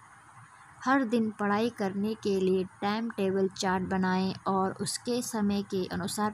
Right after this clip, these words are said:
पढ़ाई करें। पढ़ाई को दैनिक कार्य से अलग ना समझें।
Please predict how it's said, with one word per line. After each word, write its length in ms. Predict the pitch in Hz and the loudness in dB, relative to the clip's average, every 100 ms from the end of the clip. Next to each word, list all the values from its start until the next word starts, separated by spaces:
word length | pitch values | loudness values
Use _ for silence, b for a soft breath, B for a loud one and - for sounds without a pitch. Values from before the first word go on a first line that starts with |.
| - | -2
पढ़ाई 280 | 190 202 214 | -2 -2 -4
करें। 360 | - 196 185 170 - - B B B B - 208 | -4 -2 -2 -4 -12 -20 B B B B -6 2
पढ़ाई 320 | 202 220 262 | 4 4 2
को 240 | - 214 | 0 0
दैनिक 420 | 185 202 208 262 | 2 2 2 0
कार्य 380 | - 196 214 226 | 0 2 4 2
से 220 | 240 220 | -2 -4
अलग 300 | - 196 233 | -2 0 0
ना 260 | 220 196 226 | 0 2 0
समझें। 460 | 220 208 185 190 | 0 0 0 0